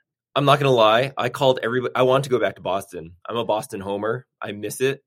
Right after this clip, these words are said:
I, I, sometimes I think I'd go back in a heartbeat at seven. Now I'm used to the weather out here in California. I can't.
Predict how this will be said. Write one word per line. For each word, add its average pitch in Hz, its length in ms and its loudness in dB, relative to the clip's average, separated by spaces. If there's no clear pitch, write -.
I, - 80 -10
I, - 100 -10
sometimes 120 380 -8
I 92 60 -6
think 101 160 -8
I'd 90 100 -6
go 101 120 -6
back 95 220 -8
in 95 60 -10
a 87 40 -14
heartbeat 95 360 -8
at - 80 -14
seven. 95 320 -8
Now 104 180 -2
I'm 104 80 -4
used 104 140 -6
to - 60 -12
the 101 60 -6
weather 95 300 -4
out 87 120 -6
here 90 120 -10
in 90 80 -10
California. 92 540 -8
I - 20 -12
can't. 87 300 -12